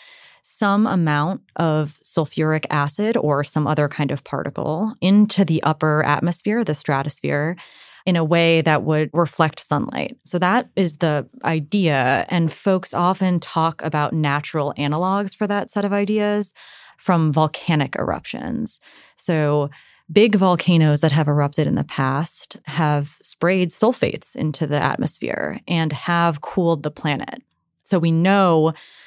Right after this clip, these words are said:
that, you know, if you can get the aerosols up there and you can get them to stay, it will cool things down. They can also have all sorts of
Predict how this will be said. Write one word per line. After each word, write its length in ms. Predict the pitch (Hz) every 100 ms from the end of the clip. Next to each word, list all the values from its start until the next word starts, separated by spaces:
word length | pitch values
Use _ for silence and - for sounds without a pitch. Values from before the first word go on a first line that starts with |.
| -
that, 320 | 160 143 - - - _ _ _ -
you 80 | 175
know, 140 | 135 -
if 160 | -
you 60 | 170
can 180 | 165 160
get 240 | 175 196
the 140 | 180
aerosols 440 | 160 151 147 143 143
up 180 | 160 -
there 220 | 196 196
and 100 | 170
you 60 | 147
can 180 | 165 151
get 200 | 147 147
them 180 | 147
to 160 | 143 143
stay, 600 | - - 147 147 180 226
it 100 | 170
will 160 | 151 151
cool 300 | - 165 147
things 340 | 143 131 143 -
down. 380 | 170 139 151 165
They 80 | 175
can 160 | 180
also 260 | 170 156 156
have 260 | 143 143 139
all 200 | 139 147
sorts 340 | 151 - -
of 240 | 147 -